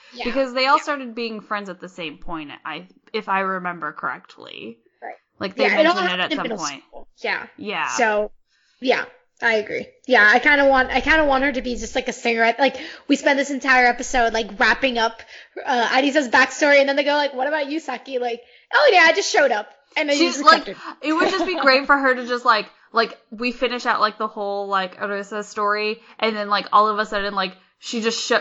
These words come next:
Speaker 2: like, Saki just shows up, and she's just like, "I'm your friend now, too." And they're like, "Okay." <laughs> Like,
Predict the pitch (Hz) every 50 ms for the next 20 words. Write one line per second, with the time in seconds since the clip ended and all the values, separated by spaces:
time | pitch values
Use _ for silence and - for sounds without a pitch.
0 | 226 - - 226 208 196 - 214 185 190 226 202 202 208 - - 202 185 185 190
1 | 185 180 214 214 220 - 226 220 208 - - 208 196 - - 185 170 165 165 -
2 | - _ - 202 196 208 202 180 175 175 - - 170 160 165 175 - - 180 175
3 | 180 180 180 - 214 202 175 165 175 196 202 202 202 208 202 202 - - - 415
4 | 571 554 523 494 480 466 480 494 494 494 523 539 453 - 320 - - - - -
5 | - -